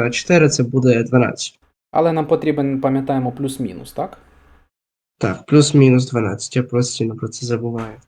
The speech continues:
Speaker 2: Так. Плюс-мінус дванадцять дорівнює плюс-мінус дванадцять, окей. Наш, е, тут же ж шукаємо не арифметичний корінь, так? Ми ж розгля-, розбираємо, е, просто корінь квадратний, бо арифметичний квадратний корінь, е,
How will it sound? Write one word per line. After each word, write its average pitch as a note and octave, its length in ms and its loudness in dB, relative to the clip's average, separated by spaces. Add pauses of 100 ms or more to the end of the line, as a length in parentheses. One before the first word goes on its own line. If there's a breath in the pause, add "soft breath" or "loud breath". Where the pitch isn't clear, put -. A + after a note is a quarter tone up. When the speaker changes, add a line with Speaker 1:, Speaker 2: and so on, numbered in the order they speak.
(100)
Speaker 2:
Так. A#2 200 -10 (680 soft breath)
Плюс-мінус D3 480 -4
дванадцять F3 580 -4
дорівнює E3 440 -6
плюс-мінус C#3 1080 -10
дванадцять, - 640 -12
окей. - 240 -12 (680 soft breath)
Наш, D3+ 440 0
е, C3+ 160 2
тут D3 200 -4
же D3 120 -2
ж C#3+ 60 -6
шукаємо C#3 420 0
не C3+ 160 0
арифметичний C3 580 -6
корінь, F#2 300 -8
так? C#3+ 200 -4
Ми A#2 120 -2
ж - 180 -10
розгля-, A#2 300 -6
розбираємо, A#2 600 -2 (340)
е, A2 180 -4
просто - 380 -2
корінь - 360 -8 (180)
квадратний, - 500 -10
бо A#2 180 -2
арифметичний B2+ 580 -4
квадратний B2+ 400 -2
корінь, A2 300 -6 (840 soft breath)
е, G#2+ 520 -4